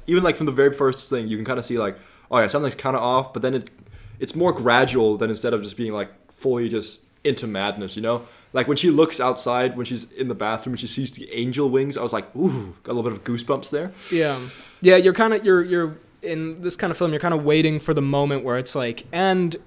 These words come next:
Speaker 2: I mean, I heard some theories that was like, it's all, like, they're cannibals, they're eating people, or something. Like, you're waiting for that big reveal. And the fact that it's
Speaker 1: Mm-hmm.
Speaker 2: like, they can tell something's weird, and then, like,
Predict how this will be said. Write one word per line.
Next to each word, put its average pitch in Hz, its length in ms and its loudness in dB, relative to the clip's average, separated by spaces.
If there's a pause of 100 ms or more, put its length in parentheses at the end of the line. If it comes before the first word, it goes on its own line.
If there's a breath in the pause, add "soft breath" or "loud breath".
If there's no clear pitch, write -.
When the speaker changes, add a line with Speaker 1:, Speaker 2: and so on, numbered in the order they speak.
Speaker 2:
I 160 100 4
mean, 151 120 4
I 143 100 4
heard 151 180 2
some 139 120 -4
theories 135 240 -2
that 139 80 -2
was 123 100 -6
like, 120 240 -10
it's 202 160 -6
all, 156 580 2 (240)
like, 139 360 -6
they're 143 120 0
cannibals, 135 460 -2
they're 135 120 -2
eating 131 180 -4
people, 123 280 -6
or 110 60 -6
something. 123 140 -8
Like, 139 100 -2
you're 156 100 2
waiting 170 180 4
for 175 80 -6
that 143 180 0
big 151 160 2
reveal. 135 520 -2 (420 loud breath)
And 175 220 4
the 165 80 0
fact 185 240 4
that 185 100 4
it's 120 100 0
Speaker 1:
Mm-hmm. 180 80 0
Speaker 2:
like, 156 260 -2 (1080 soft breath)
they 180 160 4
can 208 160 4
tell 202 300 6
something's 180 380 0
weird, 151 440 2
and 160 240 -2
then, 147 140 -2
like, 143 280 -4